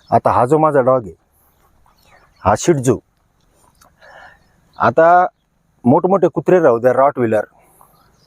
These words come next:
आता जर माझ्या घरामध्ये फिरतोय हा, दोन आहे माझ्याकडे शिटजू, तर बाहेरचा जर कुत्रा जरी बघितलं तिने, तर हे म्हणजे मारायला सुद्धा घाबरणार, पण त्याच्यावर अटॅक करणार.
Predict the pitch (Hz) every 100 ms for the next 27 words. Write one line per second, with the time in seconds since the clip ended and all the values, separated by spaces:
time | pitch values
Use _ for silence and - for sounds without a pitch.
0 | _ _ - - 135 143 143 139 160 151
1 | 120 120 139 147 147 143 143 - _ -
2 | 127 139 147 92 - _ _ _ _ -
3 | 127 151 120 120 127 113 107 101 - 85
4 | 92 90 _ _ _ - - _ - 151
5 | 156 113 123 143 175 180 - 156 - 180
6 | 185 185 180 175 127 123 120 113 104 _
7 | _ _ _ - 110 127 175 175 - _
8 | _ _ _ _ 113 123 139 143 185 196
9 | 196 156 160 156 117 123 131 131 151 143
10 | 151 175 165 - _ _ - 147 160 143
11 | 135 113 107